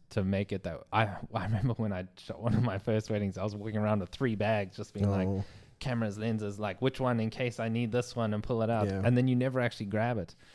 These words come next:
Speaker 1: Um, so we have streamlined it to our needs
Speaker 2: Yeah.
Speaker 1: and, uh, and, and yeah, we can fit it all,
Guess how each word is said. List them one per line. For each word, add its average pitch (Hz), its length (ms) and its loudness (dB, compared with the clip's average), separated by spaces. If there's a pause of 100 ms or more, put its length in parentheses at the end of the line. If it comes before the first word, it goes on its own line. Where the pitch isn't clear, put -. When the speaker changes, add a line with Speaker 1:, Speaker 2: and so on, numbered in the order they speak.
(300)
Speaker 1:
Um, 85 600 -4 (640)
so 107 200 2
we 107 180 0
have 123 180 2
streamlined 101 560 0
it 90 160 -6
to 87 420 -8 (400)
our 107 180 4
needs 156 540 4 (180)
Speaker 2:
Yeah. 95 260 2
Speaker 1:
and, 95 260 0
uh, 85 440 -6 (720)
and, 87 400 -4
and 87 240 -12 (120)
yeah, 107 240 -8 (200)
we 98 140 -8
can 104 180 -2
fit 107 160 -4
it 95 100 -8
all, 98 360 -2